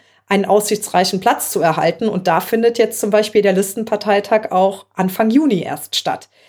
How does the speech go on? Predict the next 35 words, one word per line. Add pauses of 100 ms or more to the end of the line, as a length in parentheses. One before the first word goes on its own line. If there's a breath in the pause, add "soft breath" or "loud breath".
(440 soft breath)
Und (200)
dann
gibt's
natürlich
alles
Mögliche,
was
dazwischen (120)
noch
passieren
kann.
Und
es
ist,
äh,
in
der
Tat
so
ein
bisschen
wie
beim
Gründen. (460 soft breath)
Man
weiß
es
nicht,
sondern
man
arbeitet
auf
ein
Ziel
hin